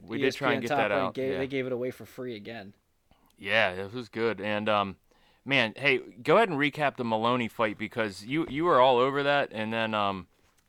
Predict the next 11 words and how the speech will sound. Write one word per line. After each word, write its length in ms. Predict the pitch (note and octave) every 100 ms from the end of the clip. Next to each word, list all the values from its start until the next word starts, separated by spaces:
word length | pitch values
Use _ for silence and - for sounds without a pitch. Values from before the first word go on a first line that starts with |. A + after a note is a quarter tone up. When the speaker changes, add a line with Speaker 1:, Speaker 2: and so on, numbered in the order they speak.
| _ _ _ _ _ _ _ - -
Speaker 1:
boy, 240 | - B2 G#2+
that 160 | B2
was 160 | C3 G#2+
a 80 | G#2+
Speaker 2:
Yeah, 120 | A2+
so 140 | - B2
Speaker 1:
B 140 | B2+
S 160 | A#2+ C#3
Speaker 2:
Maloney, 140 | D#3
Speaker 1:
ending. 260 | A2 G3 F2
Speaker 2:
Maloney, 420 | C#3+ D3+ F3+ F#3